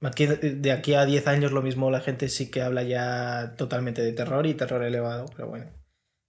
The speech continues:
Luego, luego, dentro de treinta, dirán, "No, era una tontería lo del terror elevado. Ahora todo es terror", como pasó con los western y los spaghetti western, ¿no?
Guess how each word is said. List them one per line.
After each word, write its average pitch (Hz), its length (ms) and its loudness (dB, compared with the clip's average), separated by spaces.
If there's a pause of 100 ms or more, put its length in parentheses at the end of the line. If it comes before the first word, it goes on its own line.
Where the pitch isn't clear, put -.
(180)
Luego, 160 340 6
luego, 156 300 6
dentro 156 260 6
de 143 240 4
treinta, 156 460 2
dirán, 131 320 0
"No, 160 380 0
era 135 180 2
una 147 140 4
tontería 143 320 2
lo 143 120 4
del 135 120 2
terror 135 320 -2
elevado. 123 640 -2 (100)
Ahora 139 240 2
todo 139 200 4
es 135 100 -2
terror", 120 500 -6
como 127 200 -2
pasó 120 200 -4
con 131 140 0
los 127 80 0
western 123 480 -4
y - 20 -10
los - 140 -10
spaghetti 123 340 -6
western, - 420 -10
¿no? 160 120 -12